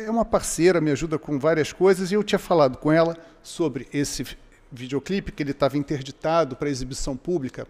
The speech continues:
de forma livre, por conta de participar de alguns festivais. E ela vem me cobrando há muito tempo, "Wagner, a gente tem que botar esse videoclipe público." Eu falei, "Vamos fazer isso a partir do dia seis de outubro?" Ela falou, "Ótimo, porque é hoje."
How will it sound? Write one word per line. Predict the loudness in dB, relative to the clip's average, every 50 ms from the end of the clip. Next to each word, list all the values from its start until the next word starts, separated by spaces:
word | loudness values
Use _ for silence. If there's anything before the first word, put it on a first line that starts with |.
| -16 -20 -10
de | -6 -4
forma | 0 0 0 0 0 -2 -2
livre, | -2 -2 -2 -4 -6 -10 -16 -18 -20 -20 -20 -20 -10 _
por | -2 -2 0
conta | 2 2 2 2 2 0
de | -2 -2
participar | -2 0 0 0 0 -2 -8 -6 -4 -4 -4
de | -4 -4
alguns | -6 -6 -6 -6 -6
festivais. | -6 -4 -4 -6 -6 -6 -6 -4 -4 -4 -4 -6 -10 -14 -16 _ -20 -20 -20 -20 -20 -20 -10 -2
E | 4 4
ela | 6 6 6
vem | 4 4
me | 2 2
cobrando | 2 2 2 4 4 4 4 4 2
há |
muito | 0 0 0 -2 -2
tempo, | -2 -2 -2 -4 -4 -4 -8
"Wagner, | -6 -6 -6 -4 -6 -8
a |
gente | -12 -12 -14
tem | -16 -16 -18
que | -14
botar | -10 -10 -8 -6 -4 -4 -2 -2
esse | -4 -6 -8 -12 -10 -10 -10 -12
videoclipe | -12 -14 -14 -10 -6 -6 -6 -6 -8 -10 -8 -8 -8 -8 -10 -16 -16 _ _
público." | -4 -2 -2 -2 -4 -8 -8 -6 -6 -6 -6 -8 -12 -20 -20 -20 -10 -6 -6 -4 -4 -4
Eu | -8 -4
falei, | -2 0 0 0 -2 -4 -8 -14 -20 -20 -20 _ _ _ _ _ _ -4
"Vamos | -2 -2 -2 -2
fazer | -4 -4 -4 -2 -2 -2 -2
isso | -2 -4 -6
a |
partir | -2 -2 0 0 0 0 -2
do | -4 -6 -6
dia | 0 4 6
seis | 6 6 4 0 -6
de | -6 -6
outubro?" | -8 -8 -6 -6 -6 -4 -4 -4
Ela | -6 -6
falou, | -6 -6 -6 -6 -8 -10 -10 _
"Ótimo, | 2 4 4 4 2 0 -10 -12 -12 -12
porque | -14 -14 -10 -8 -6
é | -6
hoje." | -4 -4 -6 -6 -8 -12 -18